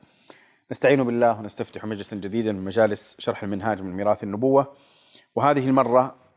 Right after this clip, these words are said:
مع باب أهمية الصحبة الصالحة وفضل الحب في الله وخطورة التفرق والتنازع واختلاف الكلمة. آه، هذا الباب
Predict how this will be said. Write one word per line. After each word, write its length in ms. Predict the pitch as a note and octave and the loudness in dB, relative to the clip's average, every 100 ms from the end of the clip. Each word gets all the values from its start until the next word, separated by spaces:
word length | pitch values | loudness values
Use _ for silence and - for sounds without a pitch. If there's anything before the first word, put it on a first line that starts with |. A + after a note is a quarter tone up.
| - | -4
مع 300 | B2+ A2 A#2 | 0 2 2
باب 340 | A#2 A#2 G#2+ | 4 4 2
أهمية 520 | - A2+ A2 A#2 G#2+ - | -4 -6 -4 -2 -2 -4
الصحبة 340 | - A#2+ - | -8 -6 -4
الصالحة 640 | G#2 - A2+ A2 F#2 A2 G2 | -6 2 4 4 0 -4 -4
وفضل 280 | - A2+ | -2 -2
الحب 320 | G#2 - A#2 F#2+ | -4 -4 -8 -8
في 100 | G2+ | -6
الله 320 | G2+ G#2+ A2+ _ _ _ - | 0 0 0 _ _ _ -8
وخطورة 460 | B2+ - D3 C3 - | -6 -4 0 2 0
التفرق 560 | A2 - - A2+ A#2 G#2 | -4 -4 -2 0 -2 -4
والتنازع 560 | - G#2+ G#2+ A2+ G#2+ | -6 -4 -2 -2 -2
واختلاف 480 | F#2+ - G#2+ G#2 G2 | -4 -4 0 2 2
الكلمة. 420 | G2 A#2+ F#2 D#2+ - _ _ _ _ _ _ _ _ _ _ - - _ _ - | -2 -4 -4 -6 -20 _ _ _ _ _ _ _ _ _ _ -20 -20 _ _ 0
آه، 280 | A#2 A2+ A2 | 4 6 6
هذا 240 | C3 E3+ | 6 4
الباب 380 | D3 C3 C3+ C#3 | 4 6 6 4